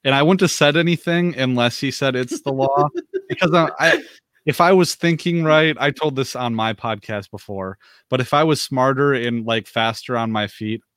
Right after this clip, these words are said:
Speaker 1: I had just put in, like, a nine-hour day, so I was, like, drained. But, um, I, I was like, um, I didn't say this, but I was like, "It,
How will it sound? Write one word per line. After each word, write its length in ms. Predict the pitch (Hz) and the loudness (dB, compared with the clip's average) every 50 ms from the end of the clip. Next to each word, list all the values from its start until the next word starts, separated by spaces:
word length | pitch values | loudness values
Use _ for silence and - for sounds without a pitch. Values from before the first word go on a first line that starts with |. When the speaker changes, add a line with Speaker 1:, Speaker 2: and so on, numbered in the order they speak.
| _ _ | _ _
Speaker 1:
I 100 | 120 123 | 0 0
had 140 | 127 127 117 | 0 0 0
just 300 | 110 123 113 - - _ _ _ _ _ _ | -2 -4 -4 -4 -10 _ _ _ _ _ _
put 160 | - - 131 123 | -4 0 2 2
in, 260 | 123 120 117 113 110 | 4 4 2 0 2
like, 220 | 107 110 110 - | 0 0 0 0
a 40 | 113 | -2
nine-hour 600 | 104 104 107 104 107 110 107 104 104 104 104 104 101 | -2 0 0 0 0 0 0 0 0 0 -2 -4 -2
day, 340 | 95 98 95 98 101 104 110 | -2 -2 -2 0 -2 -2 -4
so 160 | - - 110 | -4 -4 -2
I 140 | 98 98 104 | -2 0 0
was, 240 | 104 104 101 92 - | -2 -4 -6 -6 -6
like, 260 | 104 98 95 95 95 _ _ _ 127 | -6 -6 -6 -6 -10 _ _ _ -18
drained. 640 | 113 - 104 101 101 101 98 98 98 95 95 92 - _ _ _ _ _ _ _ _ _ | -10 -6 -4 -2 0 0 0 -2 -4 -4 -6 -8 -10 _ _ _ _ _ _ _ _ _
But, 280 | - 120 113 104 - - | 0 0 0 0 2 2
um, 500 | 117 113 110 107 107 101 101 98 98 - _ _ _ _ _ _ _ _ _ _ _ _ _ _ _ _ _ _ _ _ _ | 4 4 4 4 2 0 -2 -6 -8 -10 _ _ _ _ _ _ _ _ _ _ _ _ _ _ _ _ _ _ _ _ _
I, 140 | 127 127 123 | 0 0 2
I 120 | 104 123 139 | 4 4 6
was 220 | 131 131 120 - | 4 4 2 2
like, 300 | 131 131 123 123 - - | 2 4 4 4 2 0
um, 460 | 120 113 110 110 107 104 104 101 98 _ _ _ _ _ _ _ _ _ _ _ _ _ _ - | 0 2 2 2 2 0 -2 -8 -10 _ _ _ _ _ _ _ _ _ _ _ _ _ _ 0
I 80 | 131 | 2
didn't 220 | 135 165 175 151 - | 4 4 4 4 0
say 220 | - - 139 143 131 | 0 2 4 4 4
this, 180 | 120 117 - - | 4 2 0 -2
but 120 | 120 110 | -2 0
I 80 | 110 110 | 0 0
was 140 | 110 104 | 0 -2
like, 240 | 120 110 110 101 - | -2 -4 -4 -4 -6
"It, 240 | 113 113 104 110 | -10 -10 -10 -14